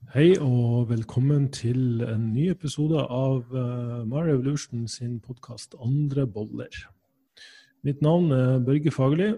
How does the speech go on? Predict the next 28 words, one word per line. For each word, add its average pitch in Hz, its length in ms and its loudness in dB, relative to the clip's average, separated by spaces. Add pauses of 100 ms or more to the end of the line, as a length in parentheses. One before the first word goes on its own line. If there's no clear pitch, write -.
(200)
og 147 220 -2
i 156 80 0
dag 160 480 -2 (380)
så 196 580 -4 (140)
skal - 220 -4
vi 151 100 4
prøve 131 320 2
noe 113 120 0
nytt. - 460 -12 (1200)
Eh, 151 440 4
vi 170 200 -2
får 196 380 4
jo 143 100 6
en 117 100 2
del 135 180 4
spørsmål, 110 760 -2
eller 110 160 -4
jeg 135 220 2
får 104 220 -8
en 107 100 -6
del 110 120 -10
spørsmål - 560 -10
om, 113 300 -6
eh, 113 640 -14
trening 156 340 0
og 131 100 -2
kosthold 113 680 -4
og 110 640 -10